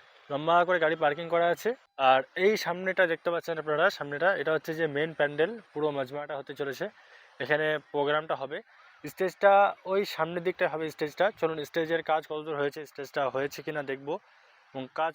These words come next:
কতদূর হয়েছে দেখবো। তো দর্শক, এখন চলে এসেছি মেইন প্যান্ডেলে, তো যেখানে প্রোগ্রামটা হবে। তো এই সেই মেইন প্যান্ডেল। আর এই চারিদিকটা আপনি দেখতে পাচ্ছেন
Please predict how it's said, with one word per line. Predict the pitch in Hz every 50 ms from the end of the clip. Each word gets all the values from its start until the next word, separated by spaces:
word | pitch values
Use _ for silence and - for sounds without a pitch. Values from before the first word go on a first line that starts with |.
| - -
কতদূর | 170 165 160 175 160
হয়েছে | 165 165 - 160 165
দেখবো। | 156 143 147 165 214 - _ _ _ _ - - - - -
তো | - 156 170
দর্শক, | 180 175 - 220 208 202 175
এখন | - 185 185 -
চলে | 170 170 175 180
এসেছি | 170 - - - 190 196 208 214 180 151 151
মেইন | 156 165 170 156
প্যান্ডেলে, | 160 156 156 156 151 156 175 220 -
তো | - 143 127
যেখানে | 143 - 156 156 160 160 -
প্রোগ্রামটা | - 147 147 147 151 151 - 160 127 127
হবে। | 135 131 151 190 220 - - - - - - - -
তো | 143 139 127 - - - 180
এই | 190 208 202 -
সেই | - 196 190 180 165
মেইন | 170 175 180 160
প্যান্ডেল। | 165 156 160 156 170 190 226 233 - - - - - - - - 139 135
আর | 135 135 135 123 - - - - 165
এই | 151 -
চারিদিকটা | 185 180 196 208 214 - 214 202
আপনি | 208 180 170
দেখতে | 165 - 196 190
পাচ্ছেন | 190 175 - - 190 208